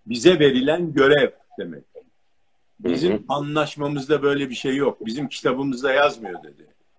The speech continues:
Speaker 1: Yani bizim kitabımız, biz kurla oynamak için burada değiliz dedi. Biz dedi, ne için buradayız? Bizim bir tek dedi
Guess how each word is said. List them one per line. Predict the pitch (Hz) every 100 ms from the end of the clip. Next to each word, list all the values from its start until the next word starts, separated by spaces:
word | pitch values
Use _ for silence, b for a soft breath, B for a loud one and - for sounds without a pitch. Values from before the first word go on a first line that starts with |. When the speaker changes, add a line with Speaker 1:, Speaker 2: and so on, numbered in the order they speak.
| _ _ _ -
Speaker 1:
Yani | 185 165 120
bizim | 147 196
kitabımız, | - - 220 180 147 117
biz | 170
kurla | - - 208 190 165
oynamak | 139 147 165 180
için | - 147 127
burada | 127 123 117
değiliz | 113 92 78
dedi. | 73 - - _ _ _ _ _ _ _ _ _ _ _ _ -
Biz | 170 220 170
dedi, | 131 110 160 269 - _ _ _ _ 104
ne | 156
için | 214 - 143 117
buradayız? | 104 95 101 165 214 -
Bizim | 165 208 254 240
bir | 294 294
tek | - - - -
dedi | 110 - 82